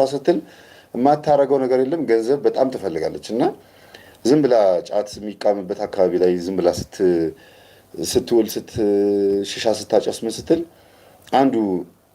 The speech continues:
እ፣ ሰው ይመጣና «እኔ እኮ አንድ የማውቀው ሰው አለ፣ እህትሽ ግን እውነት በትክክል ሀብታም ሆና አንቺ እዚህ መተሽ ስት-፣ ከኛ ጋር ስትተራመሽ ግን ያስቃል» አላት። ምን ላርግ በቃ ልጅቷ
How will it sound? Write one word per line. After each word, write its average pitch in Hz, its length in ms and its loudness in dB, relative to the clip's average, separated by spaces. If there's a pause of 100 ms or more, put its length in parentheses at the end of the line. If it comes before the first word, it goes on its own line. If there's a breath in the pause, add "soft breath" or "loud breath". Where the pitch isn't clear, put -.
(160)
እ፣ 87 80 -4 (500)
ሰው 113 260 2
ይመጣና 87 460 2 (200)
«እኔ 127 140 0
እኮ 156 140 0
አንድ 104 160 2
የማውቀው 92 360 -2
ሰው 80 140 -6
አለ፣ 71 180 -6 (520 soft breath)
እህትሽ 143 280 2
ግን 147 180 -2 (200)
እውነት 120 320 -2
በትክክል 131 440 -2
ሀብታም 127 340 2
ሆና 127 140 2
አንቺ 127 220 0
እዚህ 127 200 -6
መተሽ 123 300 -2
ስት-፣ - 260 -10
ከኛ 113 180 2
ጋር 113 160 2
ስትተራመሽ 123 480 0
ግን 143 140 0
ያስቃል» 107 440 0
አላት። - 220 -12 (640 soft breath)
ምን 160 160 4
ላርግ 90 260 2
በቃ 85 260 -6
ልጅቷ 127 240 -2